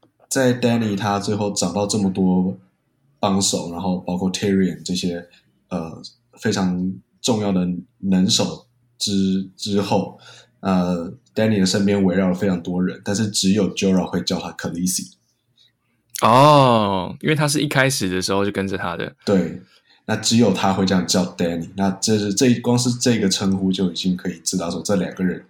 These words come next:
Speaker 1: 经历了很多很多的事情。
Speaker 2: 特别的关-，他们的关系很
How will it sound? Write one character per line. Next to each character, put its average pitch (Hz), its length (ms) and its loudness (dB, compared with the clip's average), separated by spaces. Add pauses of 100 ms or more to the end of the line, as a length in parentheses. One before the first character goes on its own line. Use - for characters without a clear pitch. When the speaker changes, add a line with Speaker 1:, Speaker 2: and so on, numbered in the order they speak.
(280)
Speaker 1:
经 95 180 4
历 92 100 6
了 82 120 -2
很 87 400 -4
多 104 280 0
很 92 200 -2
多 87 140 -6
的 - 60 -12
事 - 180 -6
情。 - 200 -6 (420)
Speaker 2:
特 - 160 -2
别 98 140 -4
的 95 140 -8
关-， - 340 -8
他 120 120 -6
们 120 100 -4
的 110 80 -2
关 107 160 -2
系 107 200 -4
很 95 100 -6